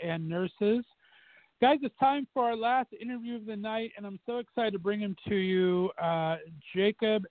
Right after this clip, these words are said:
Daniel Murphy was on this season of The Voice. He was picked by Team Blake Shelton. He has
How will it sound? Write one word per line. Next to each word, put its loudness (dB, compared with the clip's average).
Daniel 2
Murphy 0
was 2
on 4
this 6
season 2
of 4
The 0
Voice. 4
He -2
was -2
picked -2
by 2
Team 2
Blake 4
Shelton. 2
He 0
has -4